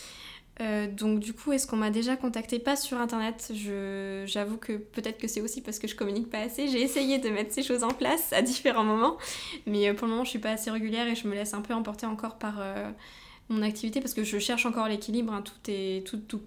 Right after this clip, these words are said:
enfin, tout se construit au fur et à mesure et tout, il y a encore plein de choses à faire. Euh...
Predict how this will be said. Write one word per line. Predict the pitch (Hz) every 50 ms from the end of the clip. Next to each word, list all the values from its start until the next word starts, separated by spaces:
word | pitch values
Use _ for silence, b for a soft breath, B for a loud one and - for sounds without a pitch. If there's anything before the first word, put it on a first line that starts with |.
| - -
enfin, | - - 196
tout | 196 - - 240
se | - 254
construit | 226 - 226 226 226 - - - 240 233 233 233 233 214
au | 196 196
fur | 196 - - 208
et | 208
à |
mesure | 208 208 208 208 202 208 220 220 214
et | 196 190 190
tout, | - - - 202 196 190 185 185 190 185 208 B B B B B B
il | -
y | 202
a |
encore | 208 208 202 208
plein | 254 247
de | 254
choses | - 294 247 214
à | 196 208
faire. | 208 226 233 277 311 320 320 B B B B B B B B B B - -
Euh... | 202 202 196 196 196 196 196 196 196 196 190 190 185 185